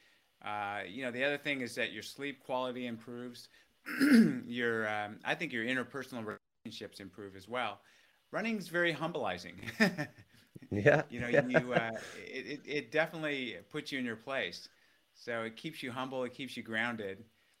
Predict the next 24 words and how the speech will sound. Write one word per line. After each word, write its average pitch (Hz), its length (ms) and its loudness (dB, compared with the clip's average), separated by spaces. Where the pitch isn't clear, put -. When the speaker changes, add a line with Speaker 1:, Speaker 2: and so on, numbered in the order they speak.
Speaker 1:
And, 110 400 -6
uh, 104 280 -4
and 123 200 -4
everything 156 280 2
else 143 200 0
you 131 80 -6
just, 117 360 -10
you 127 120 -8
know, 110 80 -6
said 131 240 -2
about 110 280 -2
physiologically, 120 800 -2
the, 104 320 -8
the 110 80 -12
changes, 113 720 -6
uh, 110 220 -8
in 127 120 -4
a 120 60 -2
runner 120 360 0
are 123 80 0
all 123 100 0
very 120 280 -2
positive. 110 640 -6
So, 113 300 -6